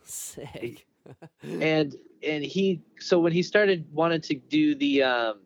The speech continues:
Speaker 2: he looked at the band and saw that the band was into, you know, like, charitable stuff. And he wanted, what he wanted to do was he did the, wanted to do the Justice Tour, right? Where he
Speaker 1: Right.
Speaker 2: did a, a, um, charity project one day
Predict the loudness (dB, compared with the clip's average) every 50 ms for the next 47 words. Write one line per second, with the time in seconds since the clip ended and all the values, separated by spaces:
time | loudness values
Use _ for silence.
0 | _ _ 0 2 4 4 2 4 2 0 0 0 2 2 2 4 4 2 2 2
1 | 0 0 2 2 2 2 2 -2 0 0 2 2 0 -2 -4 -4 -4 -4 -4 0
2 | 0 0 0 0 0 -2 -2 -2 0 0 0 0 -2 -6 _ _ _ _ _ _
3 | _ _ _ _ _ _ _ _ _ _ _ _ _ _ _ _ _ _ _ _
4 | _ -2 2 4 4 4 4 2 0 -4 -2 2 2 2 2 2 0 0 2 2
5 | 2 2 2 -2 -4 -2 0 2 2 2 2 2 2 0 0 -2 -2 0 0 2
6 | 2 0 -2 -2 -4 -4 -4 -4 -10 -6 _ 2 2 2 2 -2 -4 -4 0 2
7 | 2 2 2 -2 -6 -8 -2 0 2 2 4 4 4 4 2 2 0 0 2 0
8 | 2 2 2 4 4 4 2 0 -2 -8 _ _ _ _ _ _ 0 2 4 2
9 | 2 0 -2 -2 -4 -2 -2 -2 -2 -4 -6 -10 -18 -20 _ _ _ _ _ _
10 | _ _ -8 0 2 4 4 4 2 2 0 -2 -2 -4 -6 -8 -14 _ _ _
11 | _ _ _ -2 0 0 0 0 -2 -2 -2 -2 -2 _ -16 -20 _ _ _ _
12 | -6 -6 -6 -6 -6 -4 -4 -4 -2 -2 -4 -6 -6 -8